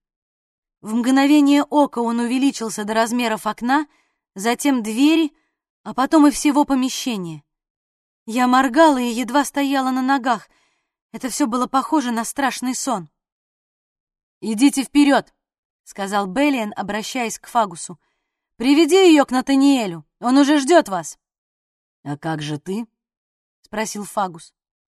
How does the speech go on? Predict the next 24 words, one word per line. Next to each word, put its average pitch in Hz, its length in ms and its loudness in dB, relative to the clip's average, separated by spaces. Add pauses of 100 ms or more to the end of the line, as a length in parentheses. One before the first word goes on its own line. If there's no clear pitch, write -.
(320)
«Мне 320 180 8
нужно 302 300 8
довести 294 400 4
до 262 100 0
конца 285 320 4
одно 269 200 2
дело». 233 380 0 (1080)
«Довести 147 560 -8
до 147 100 -10
конца? 143 520 -10 (800)
Да 190 200 -6
что 208 240 -8
тут 226 180 -8
ещё 262 360 0
нужно 208 340 -2
доводить 214 480 -2
до 185 100 -4
конца?» 240 540 -4 (1200)
«Я 302 240 2
тогда 294 320 4
кое-что 302 460 0
здесь 277 260 0
оставил, 233 540 2
понял? 269 400 2